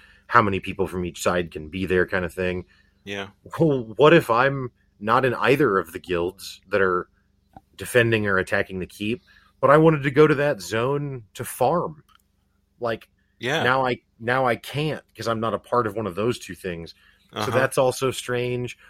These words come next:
Speaker 1: Or what if I'm a rogue and I wanna go and try and pick off stragglers that are running back to the fight,
Speaker 2: <laughs>
Speaker 1: and I'm not actually tied to either of those groups, right? Nor am I
Speaker 2: Exactly.
Speaker 1: involved in the, in the keep siege, but I wanna pick off people who are trying to run back. Like,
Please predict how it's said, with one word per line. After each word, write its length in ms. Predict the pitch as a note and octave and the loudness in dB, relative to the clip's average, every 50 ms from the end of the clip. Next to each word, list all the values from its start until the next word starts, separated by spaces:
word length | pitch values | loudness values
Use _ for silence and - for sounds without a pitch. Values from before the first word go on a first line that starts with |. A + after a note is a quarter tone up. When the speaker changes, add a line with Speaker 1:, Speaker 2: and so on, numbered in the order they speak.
| - _ _ | -20 _ _
Speaker 1:
Or 240 | D#3 D3+ D#3 D#3+ D3 | 2 6 6 8 8
what 160 | B2+ C#3 C#3 | 8 6 6
if 140 | C#3+ - C#3 | 4 2 2
I'm 140 | C3+ C#3 | 0 0
a 40 | C3+ | -2
rogue 440 | A#2 F2+ F#2 A2 A#2 B2+ C3+ C3 A2+ | -6 -4 -2 0 2 2 2 2 0
and 80 | G#2 G2+ | 0 -2
I 80 | A2 | -2
wanna 200 | A#2 A#2 A#2+ A2+ | -2 -2 -4 -4
go 220 | F#2+ F2 A2 A#2 A#2+ | -4 -4 -4 -4 -4
and 120 | A2+ G#2+ | -4 -6
try 160 | - - A#2 A2+ | -6 -8 -8 -6
and 180 | A2 G#2 F#2 _ | -6 -10 -12 _
pick 220 | - B2+ C3 - | -10 -10 -8 -4
off 240 | A2 A2+ A2+ - - | -2 -2 -2 -2 -4
stragglers 640 | - - - G2 F#2+ A2+ G#2+ G#2+ G2 F#2+ F2+ F2 E2+ | -10 -8 -6 -4 -4 -2 -4 -2 -6 -6 -6 -6 -8
that 100 | F#2 F#2+ | -10 -10
are 60 | F#2 | -6
running 300 | E2+ G2 G#2+ G#2+ G2+ F#2 | -4 -4 -4 -4 -6 -4
back 240 | - G2 G#2 - - | -2 -2 -2 -2 -6
to 80 | - | -10
the 80 | G2+ G2 | -12 -12
fight, 340 | - - G2 F#2+ G2+ G2+ _ _ _ | -6 -4 -4 -4 -4 -6 _ _ _
Speaker 2:
<laughs> 160 | - B2+ - - | -16 -12 -6 -4
Speaker 1:
and 200 | - D#3 B2 C3 | -4 -2 0 0
I'm 120 | C3+ C#3+ | 0 0
not 160 | D3 C#3 B2+ | -2 -2 0
actually 500 | B2 C3 B2+ - - C3 B2+ B2 B2 A2+ _ _ _ _ _ _ _ _ _ _ _ _ _ _ _ _ | -2 -2 -4 -4 -6 -6 -6 -6 -8 -10 _ _ _ _ _ _ _ _ _ _ _ _ _ _ _ _
tied 380 | - - B2+ B2+ C#3 C#3 A#2+ | -4 0 2 2 2 0 -2
to 120 | B2 - - | -4 -4 -2
either 420 | G#2+ A#2+ D#3+ D#3+ F3 D3+ G#2 F#2+ | 0 0 0 0 0 -2 -2 -2
of 120 | F2+ E2 - | -4 -4 -6
those 240 | F#2 E2+ D#2+ D2+ | -8 -8 -8 -10
groups, 640 | - - F2+ E2+ F2 G2 A2 A2 - - - - - _ _ | -12 -12 -8 -8 -6 -8 -8 -10 -12 -14 -14 -14 -14 _ _
right? 320 | _ G2 G2+ G#2+ B2 C#3 - - | _ -4 -2 -2 -2 -2 -4 -4
Nor 260 | C3 A#2+ A#2+ - C3+ B2+ | -2 0 2 2 2 2
am 40 | A#2+ | 2
I 100 | A#2 A#2 | 0 -2
Speaker 2:
Exactly. 80 | A#2 A2+ | -2 -4
Speaker 1:
involved 480 | A2 G#2+ E2+ G#2 A2 A#2 A2+ G#2+ F#2+ A#2 | -6 -6 -4 -2 -2 0 -2 -2 -4 -8
in 80 | G2+ | -6
the, 200 | G2 F#2 F2+ F2 _ | -6 -8 -8 -8 _
in 160 | - A2 G2 F#2+ | -12 -12 -10 -10
the 80 | F2+ | -12
keep 280 | _ - - D#3+ D#3 - | _ -10 -10 -10 -8 -8
siege, 400 | - - G2 F#2+ G#2+ A#2 A#2 - _ _ _ _ _ _ _ _ | -12 -10 -8 -8 -10 -10 -12 -16 _ _ _ _ _ _ _ _
but 80 | A#2+ B2+ | 0 0
I 60 | C3+ | 2
wanna 180 | C#3 C#3 C3 - | 2 0 -2 -4
pick 240 | - C#3 C#3 - | -4 -6 -4 -2
off 220 | C#3 C#3 C3+ - _ | -2 -2 -2 -4 _
people 260 | - C#3 - - C3 | -12 -10 -6 -4 -4
who 100 | B2 C#3+ | -2 -2
are 120 | C#3 C3+ | -2 -2
trying 180 | - - C#3 C#3 | 0 -2 -2 -2
to 80 | C#3 C#3 | -2 -2
run 240 | C3+ C#3+ C#3+ C3+ | -4 -4 -4 0
back. 340 | B2+ C#3 D3+ - - - _ | -2 0 0 -2 -6 -8 _
Like, 260 | G2 F#2+ F#2 F2 _ | -6 -6 -6 -6 _